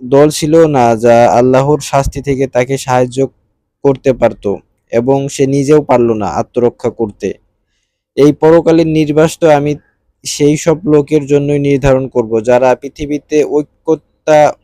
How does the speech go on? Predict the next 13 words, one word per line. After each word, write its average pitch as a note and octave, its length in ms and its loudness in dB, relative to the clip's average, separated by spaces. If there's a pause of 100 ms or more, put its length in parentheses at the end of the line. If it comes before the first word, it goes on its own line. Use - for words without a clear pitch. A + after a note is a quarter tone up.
দেখাতো C3 500 -2
ও B2+ 160 -4
ফাসাদ C#3 420 -4
সৃষ্টি - 380 -12
করতে C#3+ 480 -2 (920)
চায় B2 220 2
না। G2 220 -6 (760)
শেষ D3+ 320 -4
পরিণাম E3 460 -2
তো B2+ 220 -2
মুক্তাদিদেরই D3+ 920 -2
অনুকূল C#3+ 580 -4
থাকবে। A2 460 -6